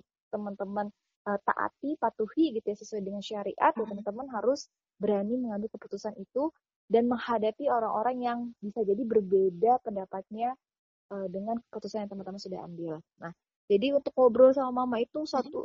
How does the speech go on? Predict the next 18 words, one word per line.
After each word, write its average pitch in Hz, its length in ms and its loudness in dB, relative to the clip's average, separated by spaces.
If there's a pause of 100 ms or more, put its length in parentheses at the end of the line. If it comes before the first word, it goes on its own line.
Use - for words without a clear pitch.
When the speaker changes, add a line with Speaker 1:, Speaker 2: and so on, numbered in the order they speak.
Speaker 1:
ya 330 240 6
lama 311 320 6
sekali 285 560 2
ya. 202 80 0
Jadi 214 240 0
ham-, 277 220 -2 (420)
setahun 269 480 2
setelah 247 240 2
resign 254 480 2
pun 330 160 -2
juga 247 240 6
masih, 233 560 2 (400)
sebenarnya 294 240 6
nggak 302 160 6
sampai 277 240 2
debat, 214 320 2
tapi 233 320 -4
lebih 220 160 0